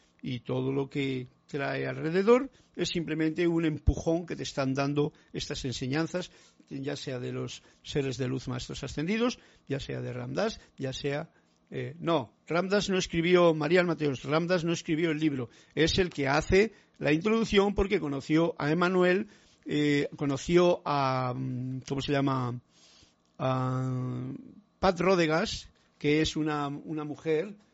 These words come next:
muy maja, que ya desencarnó, que tenía en las conferencias esa conexión porque tenía un e-, elevado nivel de conciencia. Eso es la historia. Ram Dass no, no escribió el libro,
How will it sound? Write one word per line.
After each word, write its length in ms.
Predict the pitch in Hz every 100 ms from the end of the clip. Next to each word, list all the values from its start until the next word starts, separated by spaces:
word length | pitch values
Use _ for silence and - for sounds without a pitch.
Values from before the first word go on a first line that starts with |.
| _
muy 140 | 165 165
maja, 420 | 139 - 165 208 _ _ _ _ _ _
que 240 | - 135
ya 240 | 127 135 127
desencarnó, 540 | 127 131 123 127 220 - _ _ _ _ _ -
que 440 | 170 165 175 - - - -
tenía 440 | 147 151 156 156
en 80 | 156
las 160 | 143 -
conferencias 840 | 139 143 143 143 156 156 156 -
esa 220 | 147 -
conexión 720 | 151 139 123 - 160 160 170 - _ _ -
porque 220 | 147 147
tenía 280 | 143 151 156
un 140 | 156
e-, 260 | 151 147 -
elevado 720 | 147 139 139 143 151 151 -
nivel 440 | - 135 139 139 143
de 100 | 139
conciencia. 640 | - - 131 107 - 135 _ _ _
Eso 340 | 143 131 - 131
es 140 | -
la 280 | 131 127 123
historia. 460 | - 147 131 - _ _ _
Ram 220 | - 139 135
Dass 260 | 143 -
no, 280 | 147 127 113 _ _ _ _ _ _ _
no 120 | 143
escribió 400 | 139 - 143 139
el 80 | 123
libro, 300 | 123 139